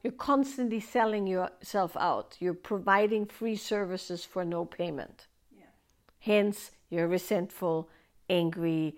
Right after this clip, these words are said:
Speaker 1: shut down, don't like it, which is the opposite of the muse. So your musing aspects are the adult aspects where you are an inspiration to your partner.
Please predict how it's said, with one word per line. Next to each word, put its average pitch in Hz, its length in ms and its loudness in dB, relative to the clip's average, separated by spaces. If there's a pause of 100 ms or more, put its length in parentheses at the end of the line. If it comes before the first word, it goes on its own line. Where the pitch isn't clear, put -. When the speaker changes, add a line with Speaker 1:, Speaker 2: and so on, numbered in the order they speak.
(360)
Speaker 1:
shut - 400 0
down, 165 580 2 (380)
don't 175 300 6
like 151 320 0
it, - 320 -8 (180)
which 175 220 -6
is 175 140 -4
the - 180 -10 (100)
opposite 196 540 0
of - 160 -14
the 165 80 -10
muse. - 540 -8 (100)
So 190 360 6 (300)
your 214 440 8 (220)
musing 226 1000 6
aspects 185 840 -2
are 196 120 2
the 185 140 0
adult 208 380 2
aspects - 640 -4
where 185 120 -2
you 175 180 0
are 175 60 0
an 170 120 -4
inspiration 190 760 -6
to - 140 -10
your 180 140 -4
partner. - 500 -6